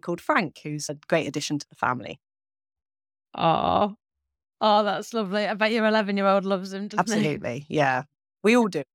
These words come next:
Speaker 1: really.
Speaker 2: Okay.
Speaker 1: <laughs>
Speaker 2: So you talked then about the fact that you're Otsuka now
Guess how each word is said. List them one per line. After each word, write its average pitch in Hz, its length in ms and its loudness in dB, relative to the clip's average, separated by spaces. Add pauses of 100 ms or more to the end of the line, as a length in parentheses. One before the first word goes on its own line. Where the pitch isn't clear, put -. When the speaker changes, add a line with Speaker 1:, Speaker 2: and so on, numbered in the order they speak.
(180)
Speaker 1:
really. 135 240 -6 (180)
Speaker 2:
Okay. 190 480 0
Speaker 1:
<laughs> - 60 -20 (440)
Speaker 2:
So 262 160 -4
you 247 180 -2
talked 311 400 0
then 254 220 4
about 233 200 2
the 220 60 -14
fact 220 220 -4
that 220 80 -8
you're 214 140 -6
Otsuka 208 760 -2 (240)
now 220 520 2